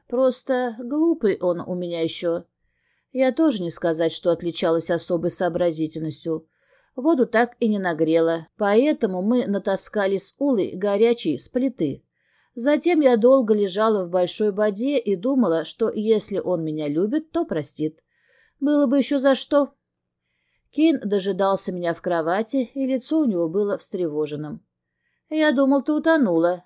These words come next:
заявил он мне обычным насмешливым тоном. «Или же растворилась?» Размышлял, идти спасать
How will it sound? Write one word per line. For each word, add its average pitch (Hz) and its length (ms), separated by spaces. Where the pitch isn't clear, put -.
заявил 190 500
он 180 140
мне 208 200
обычным 214 640
насмешливым 214 720
тоном. 147 400
«Или 254 220
же 247 180
растворилась?» 262 1000
Размышлял, 196 840
идти 220 340
спасать 202 720